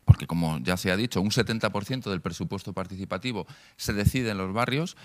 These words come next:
y, en este sentido, el papel de los distritos, que están a la cabeza de la ejecución, eh, de, de estos, de estos proyectos, pues es, es central, es uno de los ejes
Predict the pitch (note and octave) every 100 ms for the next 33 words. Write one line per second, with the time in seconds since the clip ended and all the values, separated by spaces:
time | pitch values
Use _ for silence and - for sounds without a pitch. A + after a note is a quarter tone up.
0 | - - G2+ G2+ A2+ A2+ G2+ B2+ A2+ F2+
1 | G#2 G#2 G2+ G2 F#2+ - C3 G2 F2+ G2+
2 | G2+ G2+ G2+ F#2+ B2 B2 F#2+ F2+ E2+ F2
3 | F#2 - A2 F2+ - - - - - G2
4 | F#2+ F2+ F2 F2+ F2+ F2 E2+ F2 F2+ -
5 | F2+ F2 F2+ F#2 G2 G#2 - G2 A2 C3
6 | - F2+ E2 - E2 - - E2 D#2+ -
7 | E2+ A2+ E3 - F#2 F#2+ F2+ E2 - A#2+
8 | F2 E2